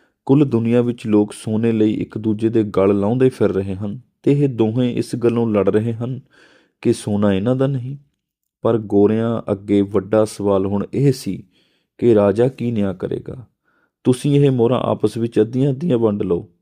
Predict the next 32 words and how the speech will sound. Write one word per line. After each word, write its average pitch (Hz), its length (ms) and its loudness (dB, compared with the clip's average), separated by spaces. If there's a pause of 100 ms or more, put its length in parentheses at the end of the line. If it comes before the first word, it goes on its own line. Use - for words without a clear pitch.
(100)
ਰਾਜਾ 101 320 2
ਬਣਿਆ 98 280 -2
ਬਾਲ 85 280 -4
ਬੋਲਿਆ। 82 360 -8 (1040)
ਇਸ 107 160 -2
'ਤੇ 131 200 2
ਵੀ 131 120 0
ਉਹ 131 140 4
ਸਹਿਮਤ 123 480 -4
ਨਾ 101 140 -2
ਹੋਏ। 98 220 -8 (760)
ਗੱਲ 110 200 4
ਫਸਲ 107 400 0
ਦੇ 104 180 2 (100)
ਅੱਧ 127 160 -8
ਦੀ 127 160 0
ਹੋਈ 104 180 2
ਸੀ 98 220 -4
ਹਜ਼ੂਰ, 98 300 -2
ਜਿਸ 104 240 -10
ਦਾ 107 140 4
ਖੇਤ 98 380 -4
ਸੀ, - 160 -6
ਉਹ 120 100 2
ਬੋਲਿਆ। 104 380 -8 (520)
"ਪਰ 117 140 2
ਖੇਤ 117 400 0
ਦੀ 120 160 -2
ਮਿੱਟੀ 113 360 -4
ਉੱਤੇ 107 380 0
ਤਾਂ 110 200 -4
ਹੱਕ 95 480 -6